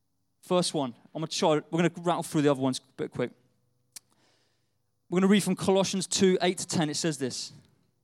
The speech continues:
"Don't let anyone capture you with empty philosophies and high-sounding nonsense." Self-realization is self, uh, is high-sounding nonsense, you know, that comes from human thinking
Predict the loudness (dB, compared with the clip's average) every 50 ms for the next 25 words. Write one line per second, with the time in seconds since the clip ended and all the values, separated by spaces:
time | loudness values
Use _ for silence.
0 | _ _ _ _ _ _ _ _ _ 2 4 4 4 4 2 2 0 0 -2 -2
1 | 0 0 2 2 2 0 0 -2 -2 -4 -4 -4 -4 -2 0 0 2 4 4 4
2 | 4 4 2 0 -2 -4 -4 -4 -2 -4 -4 -4 -2 0 2 2 2 0 -2 -4
3 | -2 -2 -2 -2 -2 -6 -6 -6 -6 -4 -4 -2 -2 -2 -2 -2 -2 -2 -2 -2
4 | 0 0 0 0 0 -2 -2 -2 -2 -2 -2 -2 -2 -2 -4 -6 -10 -14 -8 -4
5 | -2 0 0 -2 -2 0 0 0 2 2 0 0 0 -2 -2 -4 -6 -8 -6 -6
6 | -4 -4 -2 -2 0 0 0 -2 -2 -4 -6 -4 0 2 2 2 2 0 -2 -6
7 | -6 -4 -2 -2 0 0 0 0 0 0 0 0 0 0 0 0 0 0 -2 -2
8 | -2 -2 -4 -2 -2 -2 -2 -4 -6 -10 -18 -20 -20 -20 -20 -20 -20 _ _ _
9 | -2 0 0 0 0 0 0 0 0 0 0 0 2 2 0 0 0 2 2 2
10 | 2 0 0 0 0 0 0 -2 -2 -2 -2 -2